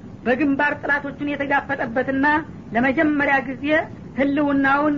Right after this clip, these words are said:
ያረጋገጠበት ዕለት ነው። ኩፍርና ካፊር ከዛ በፊት ማን አለብኝ እያለ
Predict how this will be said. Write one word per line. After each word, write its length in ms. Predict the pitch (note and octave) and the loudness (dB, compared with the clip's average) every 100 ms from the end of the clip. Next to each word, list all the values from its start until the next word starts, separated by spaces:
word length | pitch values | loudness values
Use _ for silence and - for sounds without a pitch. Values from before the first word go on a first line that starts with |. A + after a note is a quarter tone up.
| C#4 | 0
ያረጋገጠበት 1080 | C4+ C#4 C#4+ C4+ C4+ A#3 D4 D4+ A#3 C#4+ C4+ | 0 0 -2 0 0 0 -4 -4 0 0 2
ዕለት 200 | B3 - | 0 -2
ነው። 120 | E4+ - - - - - | -8 -10 -16 -16 -16 -6
ኩፍርና 400 | C#4+ C4 D4 C#4+ C#4+ | -4 0 2 2 2
ካፊር 280 | C#4+ C#4+ D4+ | 0 -2 -4
ከዛ 220 | C#4 C4+ C#4 | -2 0 0
በፊት 300 | C#4 D#4 B3+ | 0 -2 0
ማን 280 | C#4 D#4 C#4 | 0 2 0
አለብኝ 440 | C#4 C4+ C4+ C#4 C4+ | 0 -2 -4 -4 -2
እያለ 320 | B3+ C4 | 0 0